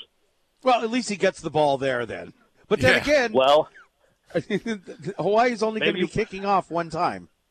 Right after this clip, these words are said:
Speaker 3: I was
Speaker 1: I thought
Speaker 3: gonna,
Speaker 1: that, <laughs>
Speaker 3: I didn't
Speaker 1: hopefully
Speaker 3: wanna
Speaker 1: more than
Speaker 3: say it.
Speaker 1: that.
Speaker 3: I was gonna, I was gonna let you guys say it, but yeah, I don't know if he'll get a whole lot of opportunities to return kicks on Saturday. We'll see.
Speaker 1: But I mean, with, but with the talent, it's not just Hawaii. It's a lot of teams they're gonna play.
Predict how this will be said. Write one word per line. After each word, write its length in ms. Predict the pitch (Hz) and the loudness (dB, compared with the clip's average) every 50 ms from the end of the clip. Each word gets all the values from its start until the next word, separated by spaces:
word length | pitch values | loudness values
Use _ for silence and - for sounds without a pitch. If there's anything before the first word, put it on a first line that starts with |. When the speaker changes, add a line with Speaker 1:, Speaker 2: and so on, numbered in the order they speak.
| _ _ _ - | _ _ _ 0
Speaker 3:
I 100 | 165 175 | 2 2
was 80 | - | 2
Speaker 1:
I 40 | - | 2
thought 60 | - | 4
Speaker 3:
gonna, 180 | - - - - | 4 4 4 2
Speaker 1:
that, 100 | 202 - | -2 -4
<laughs> 720 | - - - - - - 160 190 208 - - - - - - | -4 -6 -6 -6 -8 -10 -14 -16 -16 -18 -18 -16 -6 0 2
Speaker 3:
I 200 | 247 302 196 202 | 4 4 6 6
didn't 160 | 240 247 220 | 6 6 6
Speaker 1:
hopefully 0 | |
Speaker 3:
wanna 180 | 214 208 196 | 4 4 4
Speaker 1:
more 80 | 175 156 | 2 2
than 100 | 143 175 | 2 2
Speaker 3:
say 40 | 160 | 2
it. 40 | 147 | 2
Speaker 1:
that. 120 | 131 135 | 2 0
Speaker 3:
I 40 | 139 | 0
was 140 | 160 170 156 | -2 -4 -4
gonna, 180 | 165 190 175 175 - _ _ - | -2 -2 -2 -2 -2 _ _ -4
I 80 | 147 165 | -2 0
was 140 | 170 180 160 | 0 0 0
gonna 160 | 165 185 180 | 0 2 4
let 160 | 165 160 147 131 | 6 4 4 4
you 160 | 147 139 123 | 0 -2 -2
guys 180 | 123 107 98 - - | -2 -4 -4 -6 -8
say 60 | 127 110 | -10 -8
it, 140 | 104 107 - - | -8 -8 -8 -8
but 100 | 127 135 | -4 0
yeah, 180 | 131 120 107 | 2 2 4
I 40 | 113 | 4
don't 180 | 127 143 - 156 | 2 2 2 0
know 300 | 156 160 165 160 160 160 | 0 2 4 6 6 6
if 80 | 147 - | 4 4
he'll 120 | 160 143 | 2 0
get 140 | 131 143 131 | 2 2 0
a 60 | 120 | 2
whole 260 | - - 156 143 139 | 4 4 4 4 6
lot 140 | 127 120 117 | 4 4 4
of 80 | 107 110 | 4 2
opportunities 520 | 107 - _ _ - 131 120 107 107 101 _ - | 0 0 _ _ -20 -20 -18 -18 -18 -20 _ -20
to 80 | 113 | -20
return 300 | 104 - - 117 110 104 | -16 -8 -4 -4 -4 -4
kicks 260 | - - 110 98 _ - | -4 -6 -8 -8 _ -10
on 140 | 107 98 98 - 107 | -10 -10 -10 -8 -6
Saturday. 300 | 95 90 90 92 92 92 | -4 -4 -4 -4 -4 0
We'll 180 | 101 107 - - | 0 0 0 0
see. 60 | 107 92 | -2 -2
Speaker 1:
But 140 | 254 262 | 0 0
I 40 | 247 | 0
mean, 220 | 247 254 254 240 214 | 0 -2 -6 -4 -4
with, 180 | 254 285 - - _ - | -4 -4 -4 -6 _ -6
but 220 | 135 180 220 208 | -2 -2 0 0
with 200 | 214 277 277 - | 0 -2 0 0
the 100 | 226 220 | -2 -2
talent, 480 | - - 185 214 208 196 165 143 147 165 | 0 0 2 2 2 0 -2 -6 -8 -8
it's 140 | 175 - | -6 -2
not 160 | 240 233 226 - | -2 -2 -2 -2
just 220 | 196 175 - - | -6 -12 -10 -10
Hawaii. 540 | 143 139 139 156 185 190 170 113 92 87 - _ _ _ _ _ - | -8 -4 0 2 2 2 2 0 -2 -8 -14 _ _ _ _ _ 0
It's 260 | 147 165 160 - - - | 0 0 0 0 -4 -6
a 80 | 143 | -4
lot 280 | 147 147 160 190 226 233 | -2 0 2 2 2 0
of 80 | 202 - | -2 -4
teams 300 | - 175 160 143 135 127 | -6 -6 -6 -6 -6 -6
they're 100 | 143 131 | -6 -4
gonna 220 | 127 139 123 117 | -4 -4 -6 -6
play. 440 | - - 139 131 117 110 110 113 | -6 -4 -2 0 0 0 0 -4